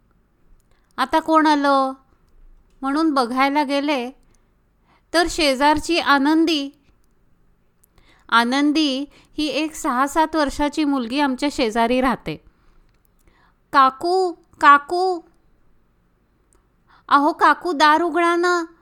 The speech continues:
रुबी मला भुंकून खेळायला बोलावतीये." सगळे या रुबीला घाबरत असताना ही छोटी आनंदी ह्या रुबीच्या भुंकण्याला आज रुबी तिला खेळायला बोलवतीये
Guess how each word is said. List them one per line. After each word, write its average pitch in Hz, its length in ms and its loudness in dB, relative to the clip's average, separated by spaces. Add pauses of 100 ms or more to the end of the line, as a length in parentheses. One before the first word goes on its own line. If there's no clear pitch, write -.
(560)
रुबी 302 340 0
मला 349 300 2
भुंकून 339 500 -2
खेळायला 330 500 2
बोलावतीये." 349 800 -2 (1400)
सगळे 226 460 -4
या 311 220 2
रुबीला 254 400 -2
घाबरत 226 560 -4
असताना 254 580 -4 (340)
ही 311 160 -2
छोटी 269 460 -2
आनंदी 320 560 -2
ह्या 320 140 0
रुबीच्या 285 480 -4
भुंकण्याला 269 640 -4
आज 302 380 -2 (460)
रुबी 285 440 0
तिला 320 300 -2
खेळायला 277 500 -2
बोलवतीये 240 600 0